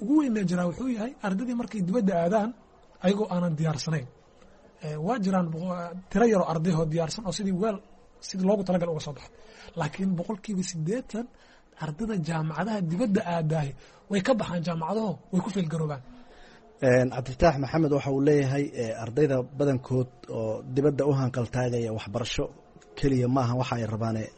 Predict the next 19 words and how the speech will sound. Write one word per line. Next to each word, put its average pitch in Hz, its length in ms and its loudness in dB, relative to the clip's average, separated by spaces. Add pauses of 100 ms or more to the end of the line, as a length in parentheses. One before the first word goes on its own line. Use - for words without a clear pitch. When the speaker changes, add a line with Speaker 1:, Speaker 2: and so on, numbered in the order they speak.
(100)
Speaker 2:
qaara 135 260 0
tahriib 127 420 -2
raba 120 240 -2
inay 113 240 -4
ku - 200 -6
dhex 120 160 -4
qariyaan 117 360 -2 (120)
oo 110 240 -4 (560)
waalidka 131 520 2 (120)
iyo 110 440 -4 (100)
macallimiinta 127 560 0
ka 143 140 -4
dhaadhicinaya 117 460 -2
waxbarasho 117 380 -6
inay 120 120 -2
raadinayaan. 101 460 -4 (220)
Bal 117 140 -2
ka 143 100 0
wartaa? 120 320 -4